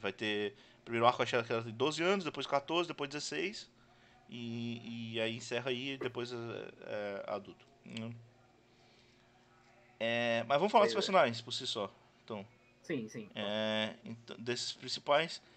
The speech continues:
Speaker 1: é, acho que talvez, eu, eu não sei se vale a pena falar logo dos personagens ou se eu posso falar de uma, pelo menos uma ou outra criatura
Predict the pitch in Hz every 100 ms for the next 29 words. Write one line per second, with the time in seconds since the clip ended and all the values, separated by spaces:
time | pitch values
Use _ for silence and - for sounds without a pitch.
0 | - - _ - 123 123 123 107 - 117
1 | - - - - - _ - - _ -
2 | - _ _ - 147 185 - 208 123 117
3 | 127 - 160 - 202 233 - 190 160 151
4 | 147 147 135 135 127 127 156 156 143 123
5 | 123 110 117 147 196 - - 139 156 151
6 | 165 151 - 139 - 139 127 120 135 135
7 | 135 127 127 135 151 139 165 185 160 160
8 | 143 131 135 117 139 170 131